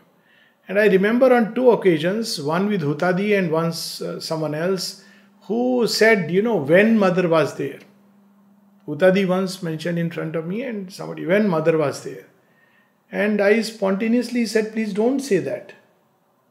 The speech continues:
So they didn't, I said, I, I mean, when you say was,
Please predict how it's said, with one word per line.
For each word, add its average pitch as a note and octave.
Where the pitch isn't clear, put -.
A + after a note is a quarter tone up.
So F#3
they F3+
didn't, G3
I F#3
said, G3+
I, -
I -
mean, A#3
when G#3+
you B3+
say C4
was, F3+